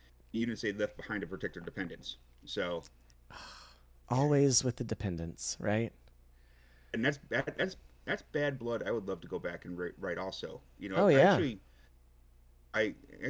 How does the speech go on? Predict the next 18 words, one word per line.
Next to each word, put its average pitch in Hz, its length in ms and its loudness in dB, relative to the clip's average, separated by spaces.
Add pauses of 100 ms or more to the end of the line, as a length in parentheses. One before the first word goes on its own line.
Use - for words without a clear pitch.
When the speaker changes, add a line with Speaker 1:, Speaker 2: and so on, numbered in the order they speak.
(140)
Speaker 1:
had 165 180 -2
a 175 40 -4
story 123 400 -4
set - 360 -6
during 92 180 -4
that 87 160 -8
fight, 85 360 -6
but 87 200 -4
on, 92 120 -6
set - 280 -4
with 104 100 -8
the 95 60 -10
Davian 90 440 -6
units, - 320 -16
not 90 200 -8
the, 85 180 -4 (160)
not 92 160 -10
the 87 240 -4